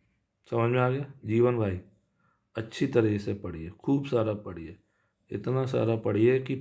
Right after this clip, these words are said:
पड़ोसी जल जाए आपके मार्क्स देखकर। चाहते हैं ना आप लोग, ईशांत भाई, चाहते हैं ना कि सर मार्क्स आने चाहिए जिससे पड़ोसियों के आग लग जाए? क्यों जानवी, पक्का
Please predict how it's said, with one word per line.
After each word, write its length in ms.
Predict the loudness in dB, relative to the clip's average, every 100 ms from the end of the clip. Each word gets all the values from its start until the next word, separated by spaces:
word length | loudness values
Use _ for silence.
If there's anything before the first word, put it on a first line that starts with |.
| -8 -4
पड़ोसी 420 | 0 0 0 -2
जल 240 | 0 0
जाए 200 | 0 0
आपके 280 | -2 -6 -8
मार्क्स 300 | -8 -6 -8
देखकर। 500 | -10 -16 -18 -20 -20 _ _ _ _ _ -2
चाहते 300 | 2 2 2
हैं 140 | 0 2
ना 80 | -2
आप 160 | 0
लोग, 500 | -4 -4 -10 -20 -12
ईशांत 300 | -4 0 2
भाई, 180 | 4 2
चाहते 360 | 2 -2 0 -2
हैं 100 | -2
ना 60 | -4 -10 -20 -20 -20 -20 -20 -20 -20 -10
कि 100 | -10
सर 300 | -4 -2 -4 -6 -20 -20 -20 -20 -10
मार्क्स 460 | -6 -4 -4 -8 -2
आने 260 | -2 -2
चाहिए 440 | -4 -4 -2 -2 -4
जिससे 340 | -6 -6 -6 -6 -8 -6
पड़ोसियों 640 | -4 -2 -4 -6 -6 -8 -12 _ -12
के 140 | -10 -12 -18 -20 _ 2
आग 200 | 2 2
लग 240 | -4 -6
जाए? 160 | -18 -20 _ _ -20 _ -20 -20 _ _ _ _ _ _ _ _ _ 0
क्यों 880 | 2 2 -4 -20 _ _ _ -12 2
जानवी, 420 | 4 4 2 -4 -8 _ _ _ _ _ _ _ _ _ _ -10
पक्का 360 | -10 -6 -6